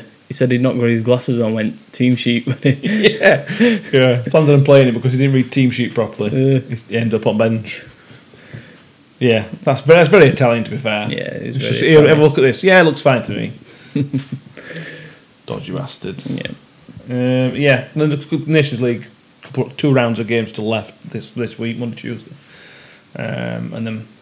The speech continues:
Speaker 2: back to actual proper football this weekend coming up. Um, so, yeah, we've na-,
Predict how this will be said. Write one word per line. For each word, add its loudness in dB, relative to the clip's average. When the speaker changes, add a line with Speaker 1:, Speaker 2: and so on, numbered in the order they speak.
Speaker 2:
back -14
to -10
actual -12
proper -16
football -10
this -10
weekend -10
coming -8
up. -12
Um, -4
so, -6
yeah, 2
we've -6
na-, 0